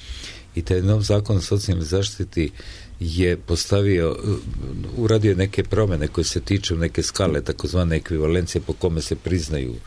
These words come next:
pravo na socijalnu pomoć. E, izmjenom tih skala, e, doći će do mogućnosti, i mi pretpostavljamo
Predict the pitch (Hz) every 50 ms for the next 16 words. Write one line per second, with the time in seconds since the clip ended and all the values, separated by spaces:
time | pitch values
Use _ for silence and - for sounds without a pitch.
0 | - - - - - - - - 92 90 82 76 73 73 - - 90 82 - -
1 | 76 69 60 57 76 76 78 90 135 - - - - - - - - - - -
2 | - - - - - 92 92 90 90 85 - - 135 139 120 135 131 104 95 90
3 | 82 - - - 107 98 - - - - - 90 80 76 73 80 92 120 139 147
4 | 143 104 - - - 104 101 98 95 92 87 80 78 101 104 110 107 - - -
5 | 104 90 92 92 87 - - - - - - - - - - - - - - -
6 | - - - - 90 82 85 90 82 78 92 107 113 107 - - 82 76 - -
7 | 90 87 92 90 90 - 87 82 - - 101 101 101 - - 78 73 82 82 78
8 | 92 113 117